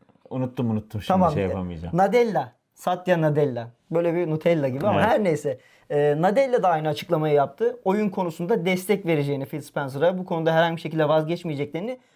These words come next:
Speaker 2: Çünkü baktığımız zaman PlayStation üç ve Xbox üç yüz altmışın iki senelik ömründe yüzde otuz daha fazla satmış. PlayStation dört ve Xbox One. Yani kendi aralarında bir rekabet var ama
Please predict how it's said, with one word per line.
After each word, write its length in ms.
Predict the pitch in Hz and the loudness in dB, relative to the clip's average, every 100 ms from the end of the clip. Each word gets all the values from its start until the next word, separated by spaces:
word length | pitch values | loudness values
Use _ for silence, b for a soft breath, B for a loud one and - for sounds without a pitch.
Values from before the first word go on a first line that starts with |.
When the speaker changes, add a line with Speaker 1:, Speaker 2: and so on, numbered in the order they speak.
| b | b
Speaker 2:
Çünkü 400 | - 254 254 - _ - | -2 -2 -4 -14 _ -2
baktığımız 540 | 151 156 170 214 294 220 | 2 2 2 0 2 2
zaman 320 | 196 165 208 | 0 0 -2
PlayStation 580 | 185 214 226 226 214 220 | 0 0 0 -6 -6 -6
üç 300 | 233 214 - | -6 -8 -4
ve 120 | 208 | -4
Xbox 460 | 190 - 208 190 196 | -4 -2 -2 -2 -8
üç 120 | - | -2
yüz 60 | |
altmışın 360 | 196 - 190 214 | 0 0 -6 -12
iki 180 | 180 180 | -12 -14
senelik 500 | 226 220 180 151 - | -6 -4 -4 -6 0
ömründe 600 | 180 196 170 160 151 170 b b b | 2 2 2 0 0 -2 b b b
yüzde 220 | 180 175 | 0 2
otuz 300 | 214 202 214 | 0 0 -2
daha 140 | 185 180 | 0 2
fazla 260 | 156 127 | -2 -6
satmış. 400 | 123 131 - 113 _ _ - | -10 -14 -16 -20 _ _ -4
PlayStation 540 | 160 165 160 139 151 | 0 0 0 -2 0
dört 260 | 190 233 180 | 2 2 -2
ve 80 | 170 | -8
Xbox 480 | 156 - 160 156 | -10 -2 -2 -2
One. 140 | 147 110 _ _ - | -8 -8 _ _ -2
Yani 240 | 156 165 - _ _ | -2 0 -4 _ _
kendi 260 | - 170 185 | -2 0 4
aralarında 400 | 214 202 208 214 | 2 4 2 2
bir 60 | 208 | 2
rekabet 460 | 214 214 208 233 | 2 2 2 2
var 120 | 269 | 2
ama 260 | 285 220 254 | 2 0 -8